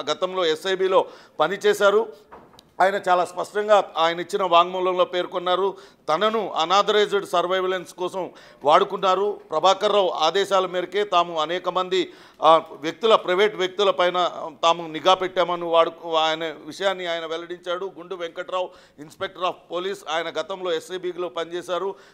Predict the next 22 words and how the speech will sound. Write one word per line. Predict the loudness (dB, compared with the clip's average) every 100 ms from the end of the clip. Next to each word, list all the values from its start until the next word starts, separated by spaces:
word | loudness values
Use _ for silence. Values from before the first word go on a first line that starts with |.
| _
ప్రణీత్ | -10 -8 -8 -2
రావు, | 0 0
అట్లనే | -2 -8 -6 -8 -10 -14 -20
ప్రణీత్ | -16 -14 -10 -10 -4
రావు | -4
కోఆర్డినేట్ | -2 -2 -2 -4 -16 -14
చేసేవాడు. | -12 -8 -6 -8
ప్రణీత్ | -12 -14 -14 -8
రావు | -8
సర్వైలెన్స్ | -8 -10 -10 -10 -10 -14 -16
పెట్టి, | -10 -8 -10 -14 -18 -2
ఆ, | 0
ఉన్-, | 0 -4 -10
అక్కడ | -8 -8
జరిగే | -4 -4 -4
విషయాలన్నీ | -6 -4 -2 -2 -4 -10
చెప్పేవాళ్ళు. | -12 -4 -2 0 0
రాధాకిషన్ | 0 -2 -4 -8 -14 -12 -8
రావు | -6
వెంటనే | -6 -10 -8
యాక్షన్లో | -8 -8 -12 -14 -12
దిగేవాళ్ళు. | -10 -6 -6 -4 -8